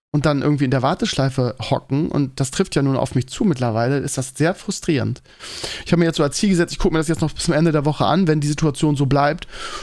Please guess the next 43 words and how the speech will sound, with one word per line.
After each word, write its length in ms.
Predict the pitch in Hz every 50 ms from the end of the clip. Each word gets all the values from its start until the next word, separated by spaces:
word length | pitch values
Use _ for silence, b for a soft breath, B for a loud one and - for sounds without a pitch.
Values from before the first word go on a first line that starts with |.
| B B
deinstallier 460 | - 151 147 - - 156 165 208 226
ich 140 | 208 - -
das, 260 | 180 160 170 170 -
schreib 400 | - - - - - 160 160 156
den 120 | - 160 147
Support 440 | - 156 139 - 190 185 190 185
an, 320 | - - 156 165 165 156 - - - -
ich 100 | - 143
möchte, 300 | 165 156 151 - 147 139
sie 80 | 156
möchten 240 | 151 151 143 - 151
sich 180 | 143 131 - -
bitte 220 | 165 147 151 139
ihr, 460 | - - 127 131 131 135 131 127 - -
ihr 380 | - 139 135 131 135 139 131 b b b b b b b _ -
Pioneer-Dings 600 | 165 160 156 147 143 143 135 139 147 151 147 -
in 120 | 135 143
die 80 | 139 139
Haare 240 | 170 185 185 180
schmieren, 400 | - - - 175 160 156 151 151
und 260 | - - 131 131 131 131
dann, 260 | 127 123 123 123 - -
ähm, 240 | 117 117 110 113
spiele 280 | 120 - - 147 147 135
ich 240 | 131 131 - - - B B B B B B
Horizon, 540 | - 147 147 147 151 165 160 156 151 165 147 -
weil 100 | 131 131
das 160 | 135 131 -
sieht 180 | - 117 107 -
sehr, 260 | - 127 147 143 127 -
<laughs> 60 | -
sehr, 200 | 139 127 131 127
sehr 180 | 120 120 120 113
gut 200 | 110 123 120 -
aus, 320 | - 120 123 135 - -
Horizon 380 | 143 123 - - 135 135 135 131
zwei. 340 | - - 139 135 131 160 170 B B B B B B B B B B B B B B - -
Und 280 | 139 131 127 113 -
ja, 180 | - 135 92 71
dann 100 | - 101
spiele 200 | - - 131 123
ich 60 | -
das, 280 | - 160 135 - -